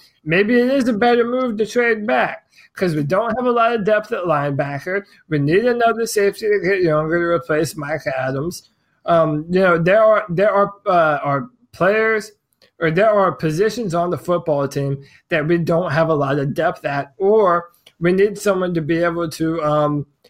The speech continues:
uh, be able to come in and, uh, how about, how about running back? So, for example, uh, you know, Christian McCaffrey is running the ball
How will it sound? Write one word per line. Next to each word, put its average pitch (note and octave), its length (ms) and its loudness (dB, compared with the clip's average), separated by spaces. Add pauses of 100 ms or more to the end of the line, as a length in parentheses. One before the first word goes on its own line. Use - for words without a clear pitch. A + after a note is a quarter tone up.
(120)
uh, C#3+ 280 0
be D3 200 0
able F3 180 0
to D#3+ 160 -2
come E3 340 0
in E3+ 320 2 (300)
and, D#3 520 0
uh, D#3 360 2
how D#3+ 120 0
about, A3+ 180 2
how G3 80 0
about C#4 240 0
running F3+ 520 0
back? - 300 -12 (380)
So, A3+ 200 0
for A#3+ 200 -2
example, G3 720 -2 (320)
uh, E3 380 2 (120)
you F#3+ 60 -4
know, F3+ 300 0 (120)
Christian A#3 440 0
McCaffrey F#3 680 -2
is D#3 200 0
running G3 560 0
the D#3+ 80 -2
ball F#3 500 0